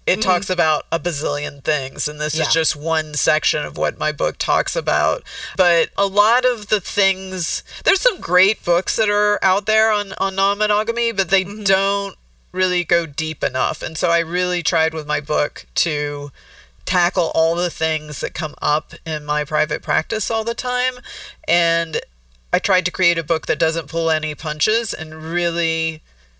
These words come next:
Speaker 1: tackles all the hard stuff. So it,
Speaker 2: Right.
Speaker 1: I had one gal that's a therapist re-, read my book, and she's like, and, and she's a, a therapist that works with,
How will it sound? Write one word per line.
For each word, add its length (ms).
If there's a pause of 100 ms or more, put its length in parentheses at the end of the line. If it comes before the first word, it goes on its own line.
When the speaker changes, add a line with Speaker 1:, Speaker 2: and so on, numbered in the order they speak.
(200)
Speaker 1:
tackles 440
all 140
the 100
hard 260
stuff. 360
So 300
it, 100
Speaker 2:
Right. 240
Speaker 1:
I 120
had 220
one 360 (520)
gal 280
that's 200
a 60
therapist 840 (320)
re-, 280
read 220
my 140
book, 320
and 100
she's 240
like, 480 (340)
and, 160
and 180
she's 220
a, 360
a 80
therapist 460
that 100
works 300
with, 340